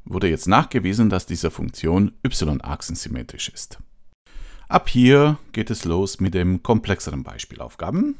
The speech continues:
Zum Beispiel als nächstes diese Funktion hier. Also, zuerst wird immer nach der Achsensymmetrie überprüft und das machen wir auch an dieser Stelle. Wir bilden sozusagen f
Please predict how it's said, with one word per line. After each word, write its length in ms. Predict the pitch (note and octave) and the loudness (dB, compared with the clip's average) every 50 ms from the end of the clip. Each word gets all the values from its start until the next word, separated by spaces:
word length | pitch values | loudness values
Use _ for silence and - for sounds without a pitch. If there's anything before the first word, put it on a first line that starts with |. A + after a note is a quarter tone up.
| - | -10
Zum 140 | - - F2+ | -8 -6 -4
Beispiel 440 | D#2+ D2+ D#2 - - E2 E2 D#2+ - - | -4 -4 -6 -6 -8 -10 -10 -10 -12 -12
als 360 | D#2+ D#2+ - - - - - | -14 -14 -14 -14 -14 -10 -8
nächstes 460 | E2+ D#2+ - - - D#2 D2 - - | -8 -8 -8 -10 -12 -12 -12 -12 -8
diese 540 | - C3+ C#3 B2+ - F#2+ F#2 F#2+ F#2+ G2+ G#2+ - - - - - - - - - - - - | -6 -4 -4 -2 -2 0 0 -2 -2 -6 -6 -6 -6 -6 -6 -6 -8 -8 -10 -12 -12 -12 -10
Funktion 500 | - - F2 F2 - - A2 A2 C3 D3+ | -8 -6 -6 -6 -6 -4 -2 0 2 2
hier. 280 | E3 F#3 A3 D4 D#4+ - - - - - - - - - - - - - - - - - - - - - - | 2 0 -2 -2 -4 -8 -12 -16 -16 -16 -18 -20 -20 -20 -18 -18 -18 -18 -18 -18 -18 -18 -18 -20 -18 -4 0
Also, 320 | B2 A2 E2+ - - - - - - - - - | 2 2 2 2 -2 -6 -8 -14 -18 -18 -18 -8
zuerst 400 | - - G3+ G#3 A3+ A3+ - - | 2 6 8 8 8 6 4 4
wird 140 | G3+ F#3+ - | 2 2 2
immer 240 | - - - G2+ F2+ | 2 2 4 4 4
nach 160 | E2 D2 C#2+ - | 4 2 -2 -4
der 160 | - - - | -6 -8 -8
Achsensymmetrie 680 | - - - - - - - - - - - - A#1+ | -8 -10 -10 -10 -10 -10 -12 -12 -14 -14 -14 -14 -14
überprüft 600 | - - - - - F#3+ A3 A3 - - - - - - - - - | -12 -12 -12 -6 -2 -2 -2 -2 -4 -8 -14 -14 -14 -14 -16 -12 -6
und 160 | - C#3+ C#3 | -2 0 0
das 140 | B2+ B2 - | 0 0 -2
machen 260 | G2+ F#2+ E2+ F#2 E2 | -2 -2 -2 -2 -4
wir 160 | D#2 D#2+ D#2 C#2+ | -4 -4 -6 -6
auch 100 | - - | -8 -10
an 120 | - - | -10 -10
dieser 240 | A#2+ C#3+ D#3 D#3 D3+ | -10 -8 -6 -4 -4
Stelle. 480 | - - - C#3+ C#3+ C#3+ D3 D3 D3 - - - - _ _ - - - - - - - - - | -4 -4 -2 0 0 0 0 0 -2 -4 -10 -16 -20 _ _ -20 -20 -20 -20 -20 -20 -20 -18 -8
Wir 240 | G#2 A2+ B2 B2 A#2 | -2 2 2 2 2
bilden 400 | A2+ G#2 G2 A2 G#2+ A2 G#2 G2 | 2 0 -2 0 0 0 0 0
sozusagen 720 | - D#2+ D#2+ - - D2 D2 D2 D2 D2+ D#2+ E2 D#2+ - - | -2 -4 -6 -6 -8 -8 -6 -6 -6 -4 -4 -4 -4 -6 -6
f 300 | - F#2+ F#2 - - | -6 -6 -6 -6 -10